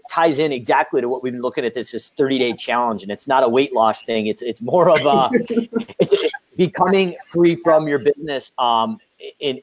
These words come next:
Speaker 1: for the ability to leave your business for thirty days. So we had, uh, Mike Michalowicz of, um, several, several different books. Uh, his latest is Clockwork. And, and Mike and I talked about for about forty-five minutes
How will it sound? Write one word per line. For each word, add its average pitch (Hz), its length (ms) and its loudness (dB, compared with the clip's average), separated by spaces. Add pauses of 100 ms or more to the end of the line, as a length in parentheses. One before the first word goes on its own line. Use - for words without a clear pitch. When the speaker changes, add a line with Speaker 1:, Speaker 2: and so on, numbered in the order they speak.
(120)
Speaker 1:
for 131 380 0
the 135 160 -2
ability 135 400 4
to 120 60 -4
leave 123 240 -2
your 120 80 -2
business 117 320 -6
for 104 100 -6
thirty 120 300 -2
days. 110 320 0
So 127 40 0
we 117 120 -2
had, 135 320 2
uh, 110 200 4 (320)
Mike 151 280 0
Michalowicz 135 720 2
of, 113 320 2
um, 101 500 0 (300)
several, 156 560 2
several 165 260 2
different 117 300 -2
books. 131 320 0 (240)
Uh, 113 220 2
his 120 240 0
latest 139 500 2
is 113 160 -6
Clockwork. 135 800 0
And, 107 180 -10
and 120 120 -6
Mike 147 180 2
and 156 80 4
I 127 80 2
talked 123 260 0
about - 180 0
for 127 60 -6
about 120 300 -2
forty-five 127 440 2
minutes 131 280 -4